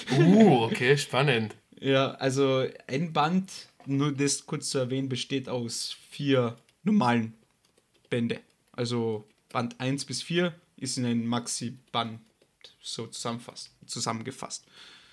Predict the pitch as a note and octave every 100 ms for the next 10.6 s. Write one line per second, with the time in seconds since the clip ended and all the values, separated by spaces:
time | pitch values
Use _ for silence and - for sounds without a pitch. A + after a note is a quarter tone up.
0 | _ _ _ _ _ _ - - _ _
1 | _ _ _ _ _ _ _ _ _ _
2 | _ _ _ _ _ - A#3+ A#3+ - F#3+
3 | F#3+ G3 - F3+ F3 E3 D#3+ G3+ G3+ F3+
4 | B3 C#4 - C#4+ A3+ G3+ D3+ F#3 E3+ F3+
5 | E3 G#3 F#3 G#3 D3+ - - - B2+ C#3+
6 | - D3 D3 - - - - - _ -
7 | D#3+ D#3+ F#3+ E3+ - D#3+ D3+ C#4 - G3+
8 | G3 F#3+ - - - D#3+ - D#3+ - -
9 | - - - - _ G3+ G#3 - - C#3
10 | - D3 D3 D3+ F3